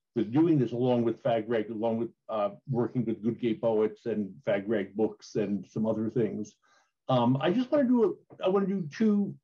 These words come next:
two things, right? A little bit of background and sort of touching on what Russ has talked about already. Um, a, a bit of the history about publishing and activism, right? I think if we look at it in the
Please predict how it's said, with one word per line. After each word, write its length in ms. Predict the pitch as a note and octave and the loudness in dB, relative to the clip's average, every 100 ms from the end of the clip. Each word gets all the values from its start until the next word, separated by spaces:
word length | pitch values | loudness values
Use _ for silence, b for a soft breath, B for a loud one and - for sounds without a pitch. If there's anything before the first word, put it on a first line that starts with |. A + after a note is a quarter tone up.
| - | -12
two 180 | C#3 A3+ | 0 0
things, 380 | G3+ C3+ G#2+ G2 | 2 2 0 0
right? 200 | B2+ B2+ C3+ | 0 0 -2
A 100 | D3 | 0
little 260 | D3 F#3 A3+ | 2 0 -2
bit 140 | F#3+ F#3 | -2 -2
of 100 | D#3+ | -4
background 500 | D#3 C#3+ F3+ E3 E3 | -6 -4 -2 -2 -4
and 160 | D3 | -4
sort 160 | F#3 F3 | -2 -2
of 100 | - | -2
touching 260 | F3+ F3 | -6 -4
on 80 | D#3+ | 0
what 180 | D3 C#3+ | 0 2
Russ 240 | C#3+ C#3 | 0 0
has 180 | C#3+ C#3 _ _ _ | -4 -10 _ _ _
talked 320 | G#3 G#3 - | -2 -2 -2
about 200 | C#3+ C3 | 0 0
already. 520 | B2 B2 D#3+ C3 A2 b b b b _ - | 0 0 0 -2 -4 b b b b _ -4
Um, 540 | C#3+ C3 C3 C3 C3 - _ _ _ _ _ _ _ _ _ - | 0 0 0 0 -2 -6 _ _ _ _ _ _ _ _ _ -4
a, 120 | D3 C#3 C#3+ | -2 0 0
a 100 | D#3 | 2
bit 180 | E3+ D#3 | 2 2
of 140 | C#3+ | 0
the 60 | C#3+ | 0
history 340 | F3+ - D#3+ | 0 0 -2
about 220 | C#3 C3+ | 0 -2
publishing 400 | - D3 C#3+ C3+ | -4 -6 -4 -4
and 100 | C3+ | -4
activism, 540 | C3 C#3 - C3 G#2+ A2+ | -4 -8 -4 -4 -2 0
right? 240 | A#2 A#2 | 0 0
I 100 | C3+ | -2
think 320 | C#3 G3+ G3 F#3+ | -2 -2 -2 -2
if 120 | D#3+ E3+ | -4 -4
we 100 | D#3+ | -4
look 220 | F#3+ G3 | -2 0
at 100 | E3 | 2
it 180 | D3+ C#3 - - | 0 -2 -8 -2
in 220 | D3+ C#3+ | 0 2
the 380 | C#3 C3+ C3+ | 2 0 -2